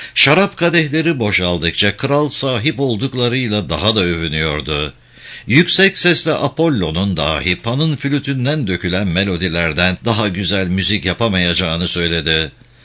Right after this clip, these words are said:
Marsyas'ın akıbetini anımsayan misafirlerin rengi attı ve kraldan kibrini dillendirmemesini istirham ettiler. Ama Midas kadehini kaldırıp alaycı bir tavırla kahkaha attı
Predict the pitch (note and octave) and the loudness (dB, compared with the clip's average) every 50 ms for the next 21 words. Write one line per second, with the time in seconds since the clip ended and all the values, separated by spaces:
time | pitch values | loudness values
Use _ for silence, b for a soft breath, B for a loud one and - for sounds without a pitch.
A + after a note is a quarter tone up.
0 | B B B B B B F#2 F#2+ B2+ E3 F#3 F3+ - - F#3+ F#3 F3+ E3 - F#3 | B B B B B B 0 4 4 4 4 4 2 2 2 2 4 4 4 2
1 | F3 C3+ G#2+ D3+ D3+ D3+ C#3+ - D#3 C#3 D3+ C#3+ - D3+ D3 E3 C#3+ G2+ F2+ E2+ | 2 0 0 0 0 -2 -2 -2 0 0 0 0 0 -2 -2 -2 -4 -2 -2 -2
2 | F2 F2 - - F2 D2 C#2+ D2 E2+ F#2 G#2+ A#2+ - - C3+ B2+ B2 G2 - C3 | -2 -2 -2 -2 0 0 0 0 0 0 0 0 0 0 0 -2 -4 -2 -4 -2
3 | A#2 A2 A2+ A#2+ A#2+ C3 A#2 F#2 E2 F#2+ F2+ F2 D#2+ D2 G2 F#2+ D#2 D#2 D#2+ - | -2 -2 -2 -2 -2 -2 -2 0 0 2 0 2 2 0 0 2 0 0 -4 -6
4 | - - D#2 D2+ D#2 D#2 - B B B B B G2+ G#2 - - G2+ F#2 F2+ F2+ | -6 -2 0 0 0 -2 -4 B B B B B 0 0 0 0 -2 0 0 0
5 | F#2 D#2+ E2 E2+ F#2 F#2 E2 - - B2+ A2+ G2+ A#2 B2 C3 C3 G#2 F2+ A2+ A#2 | 0 0 0 0 0 0 0 -2 -2 -2 -2 -2 -2 0 0 -2 -2 -2 -2 -2
6 | A2 A2 A2 A#2 A2+ G2+ F#2 B2 D3+ D#3 C#3 A#2+ G#2+ F#2+ G2 F2+ - F#2+ F2+ F#2+ | 0 0 0 0 0 2 2 2 2 2 2 0 0 2 0 0 0 0 0 0
7 | F2+ F2 F2 - - F#2+ E2+ D2+ F2+ F#2 F2+ F2 E2+ F2 F2 - - F2 D#2+ D2+ | 0 0 0 0 0 0 0 0 0 0 0 2 0 0 -2 -2 -2 -4 -2 0
8 | D#2 D#2+ D#2 C#2+ - - B B B B B B B B B F2+ F#2 G2 F#2+ F#2 | 0 -2 -2 -4 -8 -18 B B B B B B B B B 0 2 2 2 2
9 | F2+ F2 E2+ F2+ F2 - - - F#2+ F#2 F2+ E2+ F2+ F2+ F#2 F#2 G#2 F#2+ F#2+ F2+ | 2 2 2 2 2 2 0 0 -2 -2 0 0 0 0 0 0 0 0 0 0
10 | F#2 F2+ E2+ F2+ F2 G2 - B1+ C2 G2+ G#2 G#2+ A2 G#2 G2 F2 A#2 A2+ A2 G#2+ | 0 0 0 0 -2 -2 -4 -4 -2 0 0 2 2 2 2 0 0 0 0 0
11 | G#2 F#2 - G#2+ G2 G2 A2 A2 G#2+ G#2 G2+ G2 - G2 F#2+ F#2 - - - F2 | 0 0 -2 -2 -2 0 0 0 0 0 -2 -2 -2 -2 -2 -2 -2 -4 -2 0
12 | F2 F#2+ F#2+ F#2 F#2+ - - - F#2 G2 F#2+ F#2 | 2 2 2 2 0 0 -2 -2 0 0 0 0